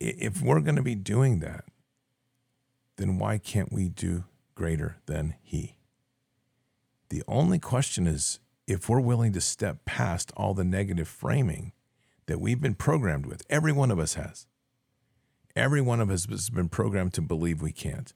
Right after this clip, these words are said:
This whole world is based on a negative. It's an inverted world. Children learn no before they learn yes. And that's a reflection of the parents that believe no before they believe yes.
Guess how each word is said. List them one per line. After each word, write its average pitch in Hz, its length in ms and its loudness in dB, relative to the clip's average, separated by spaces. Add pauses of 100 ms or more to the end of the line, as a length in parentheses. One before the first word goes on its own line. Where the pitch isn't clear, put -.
This 117 180 0
whole 127 240 0
world 107 340 0
is 80 120 -4
based 90 460 -2
on 82 140 0
a 76 40 0
negative. 76 460 -4 (760)
It's 92 200 0
an 90 60 2
inverted 95 460 4
world. 92 400 -2 (1120)
Children 123 420 4
learn 107 300 4
no 98 220 4
before 95 300 -2
they 90 80 0
learn 85 260 2
yes. 71 380 -4 (1300)
And 92 140 2
that's 107 240 0
a 95 60 -6
reflection 95 580 0
of 87 80 2
the 82 60 -2
parents - 480 0
that 87 100 -2
believe 95 420 0
no 82 180 2
before 78 280 -2
they 76 80 2
believe 71 340 -2
yes. 65 320 -8